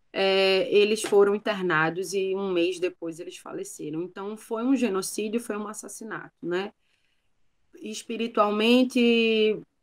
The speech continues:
aí só quando eu for, só outras respostas. Mas aqui, aqui, eles foram assassinados. Então,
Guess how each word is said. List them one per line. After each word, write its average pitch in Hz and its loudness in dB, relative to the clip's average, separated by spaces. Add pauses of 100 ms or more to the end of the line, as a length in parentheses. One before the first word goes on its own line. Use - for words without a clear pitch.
aí 214 4
só 233 6
quando 233 2
eu 214 4
for, 214 6
só 208 2
outras 214 2
respostas. 202 -4
Mas 185 0
aqui, 220 2
aqui, 196 -2
eles 202 2
foram 190 -2
assassinados. 190 -8 (2250)
Então, 277 12